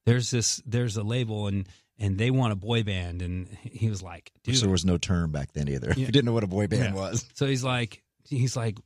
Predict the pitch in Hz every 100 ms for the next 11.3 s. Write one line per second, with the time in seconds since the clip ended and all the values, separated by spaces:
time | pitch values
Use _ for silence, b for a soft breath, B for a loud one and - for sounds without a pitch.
0 | _ _ 117 113 104 101 143 151 190 151
1 | 117 104 151 151 101 110 107 113 107 -
2 | - 110 104 82 101 95 117 170 190 202
3 | 220 123 107 156 147 170 165 123 107 170
4 | 104 80 - - 110 113 107 104 104 104
5 | - _ _ _ _ 147 190 190 196 240
6 | - - 113 175 202 190 143 113 101 -
7 | _ - 110 - 151 127 107 123 104 117
8 | - 123 - 117 113 98 98 110 120 -
9 | - - - 123 104 101 107 113 - 107
10 | 98 92 107 98 90 87 107 - _ -
11 | 82 82 73